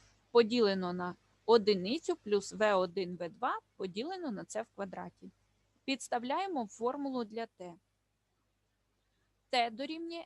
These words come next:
С поділено на В один плюс В два помножено на одиниця плюс В один В два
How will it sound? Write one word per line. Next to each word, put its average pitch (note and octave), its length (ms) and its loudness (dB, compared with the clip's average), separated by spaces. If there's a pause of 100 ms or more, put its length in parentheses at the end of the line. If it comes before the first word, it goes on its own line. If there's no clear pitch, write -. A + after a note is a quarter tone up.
(100)
С A#3 360 -6
поділено G#3+ 560 2
на G3 160 0
В G3+ 240 4
один F#3 420 -2
плюс F#3 280 -12
В F3 100 -6
два F3+ 320 -8 (400)
помножено G#3+ 600 -4
на F#3 240 -8
одиниця G3+ 600 -6
плюс G3+ 380 -8
В G3 200 -2
один F3+ 360 -2
В F3 120 -2
два A#3+ 220 0